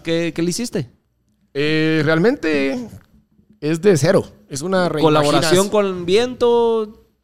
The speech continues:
Speaker 2: No, eh, yo hablé con Viento, pedí su permiso, eh, para, para hacer una,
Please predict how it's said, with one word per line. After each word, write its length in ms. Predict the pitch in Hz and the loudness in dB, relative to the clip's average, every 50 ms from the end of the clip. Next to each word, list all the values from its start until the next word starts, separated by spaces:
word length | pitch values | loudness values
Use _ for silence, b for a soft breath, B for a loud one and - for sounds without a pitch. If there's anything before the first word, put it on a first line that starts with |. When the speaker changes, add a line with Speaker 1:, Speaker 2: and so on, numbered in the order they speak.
| _ _ - | _ _ -4
Speaker 2:
No, 460 | 190 240 233 175 120 - - - - | 0 2 2 2 0 -4 -8 -18 -14
eh, 300 | 185 185 185 185 185 190 185 | -10 -10 -8 -6 -6 -6 -4
yo 100 | 190 208 | -4 -4
hablé 120 | 214 208 | -4 -4
con 120 | 220 214 220 | -6 -4 -4
Viento, 280 | 240 247 254 240 220 233 | -4 -2 -2 -2 -2 -2
pedí 220 | 185 170 175 185 | -4 -4 -4 -4
su 400 | 160 175 226 202 180 180 170 156 - _ - | -6 -6 -4 -4 -2 -2 -4 -6 -8 _ -8
permiso, 500 | 160 143 135 151 185 214 226 220 220 - - _ _ _ _ _ _ _ _ _ _ | -8 -6 -6 -6 -6 -6 -6 -8 -10 -14 -18 _ _ _ _ _ _ _ _ _ _
eh, 300 | 156 156 131 120 120 113 104 | -10 -8 -6 -6 -6 -8 -10
para, 440 | - 117 113 117 113 107 107 98 - | -10 -10 -10 -8 -8 -8 -10 -12 -12
para 200 | - 117 117 117 | -12 -12 -10 -10
hacer 220 | 117 104 120 135 147 | -10 -8 -8 -8 -6
una, 540 | 156 165 160 151 139 123 104 92 B B | -6 -6 -6 -6 -8 -8 -10 -12 B B